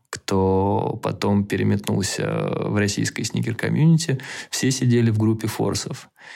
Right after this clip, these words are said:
И каждый день у нас были там альбомы знаменитостей в форсах, э, форсов в кино,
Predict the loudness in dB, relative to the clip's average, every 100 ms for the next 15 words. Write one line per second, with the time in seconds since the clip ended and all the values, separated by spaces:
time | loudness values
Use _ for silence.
0 | -20 _ 0 4 6 6 4 2 0 2
1 | 4 4 4 6 6 6 4 4 4 4
2 | 2 2 0 0 0 2 2 4 4 4
3 | 4 4 4 6 6 6 2 0 -6 -2
4 | 2 4 4 0 -2 0 0 0 -2 -2
5 | -4 -4 -4 -6 -8 -12 -20 -18 -6 -2
6 | 0 -2 -4 -4 0 4 4 4 2 0